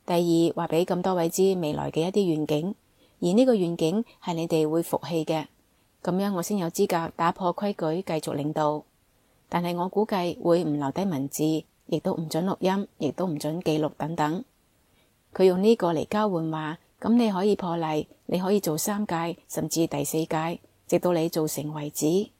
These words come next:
喺台海局勢緊張嘅背景下面，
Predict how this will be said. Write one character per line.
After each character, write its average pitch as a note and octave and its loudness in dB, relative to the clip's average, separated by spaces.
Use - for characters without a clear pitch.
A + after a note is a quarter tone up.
喺 G3+ -2
台 F#3+ 0
海 E3+ 0
局 F#3+ 0
勢 F3 -2
緊 E3 -4
張 G#3+ 0
嘅 F3+ 2
背 F3 0
景 E3+ 0
下 F3+ -2
面， D#3 -2